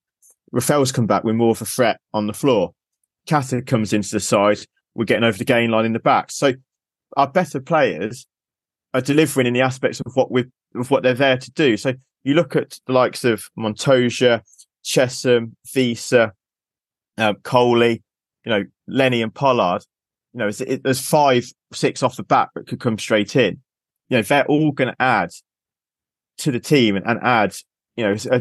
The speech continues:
their skill set and what they're good at, their super strengths back in. And I think it's easy to forget at times that actually these aren't just run-of-the-mill internationals. They're not two-bit internationals that have sat on, you know, that have done nothing in the World Cup and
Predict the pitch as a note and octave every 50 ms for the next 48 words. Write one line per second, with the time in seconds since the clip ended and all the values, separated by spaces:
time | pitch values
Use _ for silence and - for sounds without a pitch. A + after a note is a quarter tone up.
0 | B2+ - C#3 B2 A2+ - - - D3 C#3+ C#3 C3 C3 - C#3 B2 A2+ - - A#2
1 | A#2 A2+ A2 G#2 G#2+ G#2+ - B2 B2+ C3 - - - A#2+ A2 - - A#2 G#2+ -
2 | G#2 A2 - - C#3+ C3+ C3+ - B2 - - A#2 G2+ F2+ F2+ - - B2 G#2+ G2
3 | - - B2 G2+ - _ _ _ _ _ _ _ _ - C3 C#3+ D#3+ D#3+ D#3 -
4 | - - - C#3+ E3+ F#3+ - - D#3+ D#3 D#3 D#3 C3+ C3 - A#2 - - D#3 C3+
5 | - - B2+ A2 G2 - G2+ A#2 C3 B2+ - - B2+ B2+ D3 D#3 E3 D#3+ E3 E3+
6 | E3 D3+ - - B2+ - - C3+ C3+ C3 B2 B2 B2 B2+ B2 A#2 - A#2+ A#2+ A#2
7 | - - B2+ B2 B2 A#2+ - - A2 F#2+ F2+ F2+ A2 A2 C3+ C#3+ - _ _ _
8 | _ _ _ _ - - D3+ C#3+ B2 - B2 B2+ C3 C#3 B2 B2+ - A#2+ G#2 -
9 | A2+ E2 - - - - C3 - A#2+ A#2 A2+ A2 G2+ _ _ _ _ _ _ _
10 | _ _ _ _ _ - C3+ A#2+ G#2 G2 G2 _ _ _ _ _ _ _ - C3
11 | F2+ A2+ - - D3 C#3 C3+ C3 C3+ C3 - C3 B2 A#2 A2 A2+ A2 A#2 A2 G#2+
12 | - - - C3 G2+ - - _ _ _ _ _ _ _ _ - B2+ C3 A#2+ A#2
13 | G#2+